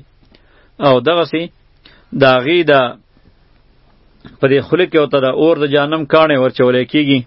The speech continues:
او لاندې تې وځي. نو <clears throat> دا د هغه چا سزا ده چې هغې د یتیمانو مال خوړلی په ناروا باندې.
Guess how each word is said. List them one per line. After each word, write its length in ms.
او 100
لاندې 400
تې 80
وځي. 300
نو 200
<clears throat> 380
دا 120
د 60
هغه 160
چا 180
سزا 320
ده 100
چې 180
هغې 160
د 40
یتیمانو 500
مال 200
خوړلی 440
په 60
ناروا 380
باندې. 380